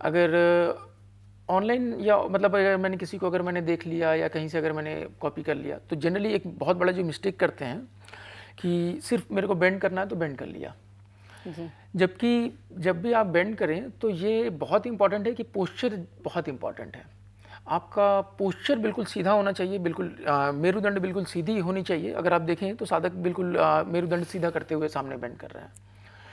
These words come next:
Speaker 1: तो ये इम्प्रूवमेंट आपका आता है ब्रिक के साथ में,
Speaker 2: ब्रिक
Speaker 1: ये
Speaker 2: के
Speaker 1: आपका
Speaker 2: साथ
Speaker 1: आता है
Speaker 2: में, हाँ।
Speaker 1: प्रॉप्स के साथ में। हाँ, अगर आप ऑफलाइन अगर आप कर रहे हैं तो यही चीज़ आपका इम्प्रूवमेंट
Speaker 2: सर,
Speaker 1: आपका
Speaker 2: आपके टीचर करवा
Speaker 1: टीचर
Speaker 2: सकते
Speaker 1: आपका पकड़ के
Speaker 2: मतलब,
Speaker 1: कराते हैं।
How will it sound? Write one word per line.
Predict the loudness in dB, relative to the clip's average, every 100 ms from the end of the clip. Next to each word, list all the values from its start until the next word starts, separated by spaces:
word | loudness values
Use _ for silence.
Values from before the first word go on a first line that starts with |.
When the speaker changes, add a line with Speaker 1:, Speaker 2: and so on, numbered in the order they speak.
| -20 -20 -6 0
Speaker 1:
तो |
ये | 0 2 0 0
इम्प्रूवमेंट | 0 0 0 0 2 2 2 2 2 4
आपका | 4 4 0
आता | 0 0 -4
है | -4 -4
ब्रिक | -4 -4 -8 -6
के |
साथ | -4 -6
में, | -4 -2
Speaker 2:
ब्रिक | -2
Speaker 1:
ये | 0
Speaker 2:
के | 0
Speaker 1:
आपका | 2
Speaker 2:
साथ | 2 4
Speaker 1:
आता | 2
है |
Speaker 2:
में, | 0
हाँ। | 0
Speaker 1:
प्रॉप्स | 0 0 -4
के | -6
साथ | -2 -2 -4
में। | -10 -10 -18 -20 -20 -20 -20
हाँ, | -2 0 0 -6 -2
अगर | 0 2 2 2 2
आप | 2 2 0
ऑफलाइन | -4 0 0
अगर | 2 2
आप | 0 0
कर | -2
रहे | -2
हैं | -4
तो | -4 -2
यही | 0 0 0
चीज़ | -2 0
आपका | 2 2
इम्प्रूवमेंट | 2 2 0 0 -6 -10 -18 -20 -20 -18
Speaker 2:
सर, | 0 2 4
Speaker 1:
आपका | 2
Speaker 2:
आपके | 2 2 0
टीचर | -2 -2 -2
करवा | 0 0
Speaker 1:
टीचर | 2 2
Speaker 2:
सकते | 2 2
Speaker 1:
आपका | 0 2
पकड़ | 0 2 0
के | 2
Speaker 2:
मतलब, | 4
Speaker 1:
कराते | 6 6 2
हैं। | -12 -14